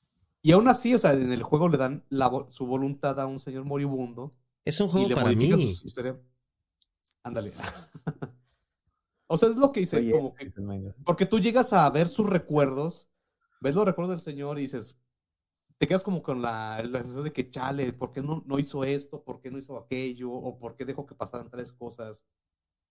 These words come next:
Speaker 1: Entonces, como que muy triste la historia también.
Speaker 2: O sea, lo, como, como jugador, puedes juzgar y después te das cuenta de que, ah,
Speaker 1: Ujú.
Speaker 2: la
Speaker 3: Ando
Speaker 2: verga.
Speaker 3: cagando fuera del hoyo, dice.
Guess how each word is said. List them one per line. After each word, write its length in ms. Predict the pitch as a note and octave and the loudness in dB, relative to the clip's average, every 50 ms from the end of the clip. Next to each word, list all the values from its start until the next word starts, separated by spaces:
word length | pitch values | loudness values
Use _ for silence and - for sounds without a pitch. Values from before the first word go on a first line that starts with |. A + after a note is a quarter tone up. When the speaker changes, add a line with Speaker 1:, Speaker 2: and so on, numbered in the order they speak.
| _ _ _ _ _ _ _ | _ _ _ _ _ _ _
Speaker 1:
Entonces, 300 | A2+ G#2 - C3+ C3+ - | -14 -10 -8 -8 -8 -6
como 180 | - F3+ D#3 C#3 | -6 -6 -4 -4
que 120 | - B2 | -4 -6
muy 180 | A2+ C3+ F3+ F#3 | -4 -2 -4 -4
triste 460 | - - - B2 B2+ - - - C3+ | -4 -6 -10 -10 -12 -10 -6 -6 -6
la 240 | A#2+ A2+ G#2+ G2+ G2+ | -4 -6 -8 -8 -10
historia 340 | G2 - - A2+ A2+ A2+ - | -12 -12 -10 -8 -8 -8 -8
también. 420 | A2 G2+ G2+ G2 F#2+ F2+ F2+ - _ _ _ _ - | -8 -12 -12 -12 -12 -14 -14 -18 _ _ _ _ -4
Speaker 2:
O 80 | C3 C3 | -2 0
sea, 100 | C3 C3 | 2 2
lo, 280 | B2+ B2 B2 A#2 A#2 - - _ - - - - _ _ _ | 4 4 2 2 0 -2 -6 _ -20 -20 -20 -20 _ _ _
como, 300 | - B2 B2+ B2 A#2+ - | -2 0 0 0 0 0
como 260 | - B2 A#2 A#2 A2+ A2 | 2 2 4 4 2 0
jugador, 760 | - - C#3 C3+ A#2+ A2+ A2+ A#2+ C#3 D#3+ F3 E3 D#3 - _ _ _ _ _ _ _ _ _ _ | -2 0 0 2 2 2 2 2 2 0 -2 -2 -6 -8 _ _ _ _ _ _ _ _ _ _
puedes 800 | - - B2+ B2+ C#3 C#3+ C#3 A#2+ - - - - - - - - | -2 0 2 2 2 2 0 0 -2 -2 -4 -4 -6 -6 -8 -10
juzgar 640 | - - B2+ B2 A2+ A2 G#2 A2+ A#2 A#2+ C3 C#3 C#3+ D3+ - - _ _ _ _ _ _ - | -6 0 2 2 4 4 2 2 2 2 0 -2 -4 -6 -12 -18 _ _ _ _ _ _ -4
y 120 | - G#2+ | 0 2
después 320 | G#2 G2+ G2 - A2+ G#2 - | 2 2 2 0 -2 -2 0
te 60 | A#2+ | 0
das 120 | A2+ G#2+ - | -2 -2 0
cuenta 260 | A#2 A2+ G#2 - A2 | -2 -2 -2 0 0
de 140 | G#2 G2 F2+ | 0 0 0
que, 140 | - F2 E2+ | -2 -4 -6
ah, 400 | F#2 G#2 A#2 B2 B2+ A#2+ A2+ - _ _ _ _ _ _ _ _ _ _ _ _ _ _ _ _ _ | -4 -4 -4 -4 -4 -4 -4 -6 _ _ _ _ _ _ _ _ _ _ _ _ _ _ _ _ _
Speaker 1:
Ujú. 260 | A#2+ G#2+ G2 G#2+ G2 - _ _ _ _ _ _ _ _ _ _ _ _ _ _ _ | -20 -20 -20 -20 -20 -20 _ _ _ _ _ _ _ _ _ _ _ _ _ _ _
Speaker 2:
la 80 | - G#2+ G2+ | -12 -8 -4
Speaker 3:
Ando 120 | D#2+ A#2 | -2 0
Speaker 2:
verga. 140 | F#2 - G#2 | 2 2 2
Speaker 3:
cagando 340 | G2+ G2+ G#2+ A#2 A#2 A#2 A2+ | 2 2 2 2 0 0 2
fuera 220 | A#2 A#2 A2+ A2+ | 2 4 4 4
del 100 | G#2+ F#2+ | 4 2
hoyo, 320 | F#2+ G#2+ A2+ A2+ A2 G#2+ | 2 2 4 4 4 2
dice. 260 | G#2+ G#2+ G2+ G#2 A#2 | 0 -2 -4 -6 -10